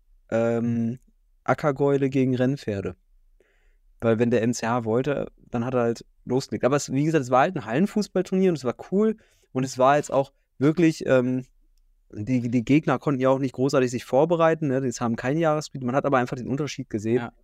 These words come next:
Speaker 1: zwischen einer Mannschaft, die ganzjährig in der Halle spielt, und Mannschaften, die halt nicht ganzjährig dort spielen.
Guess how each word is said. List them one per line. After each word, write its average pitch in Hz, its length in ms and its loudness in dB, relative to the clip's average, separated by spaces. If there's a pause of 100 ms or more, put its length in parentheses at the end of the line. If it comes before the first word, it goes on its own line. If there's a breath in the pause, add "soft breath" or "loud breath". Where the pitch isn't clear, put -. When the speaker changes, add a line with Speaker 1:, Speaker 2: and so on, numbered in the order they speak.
(160)
Speaker 1:
zwischen 123 260 -2
einer 120 120 2
Mannschaft, 127 440 0
die 117 60 -4
ganzjährig 113 640 -2
in 101 100 -14
der 101 120 -2
Halle 107 140 -2
spielt, 151 400 0 (360)
und 113 80 -4
Mannschaften, 113 440 0
die 107 100 -2
halt 104 180 -2 (480)
nicht 143 200 0
ganzjährig 147 420 2
dort 131 180 -2
spielen. 127 400 0